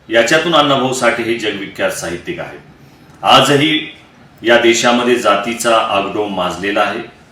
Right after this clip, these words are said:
आणि अण्णाभाऊ साठे जेव्हा हयात होते, त्यांच्या ज्या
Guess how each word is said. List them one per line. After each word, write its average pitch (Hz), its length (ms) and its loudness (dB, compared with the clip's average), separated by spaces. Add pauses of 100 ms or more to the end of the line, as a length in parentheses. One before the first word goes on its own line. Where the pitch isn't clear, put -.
(280)
आणि 131 140 0
अण्णाभाऊ 131 360 2
साठे 123 320 2
जेव्हा 120 280 0
हयात 127 360 2
होते, 87 340 -8
त्यांच्या 95 320 -6
ज्या 98 280 -2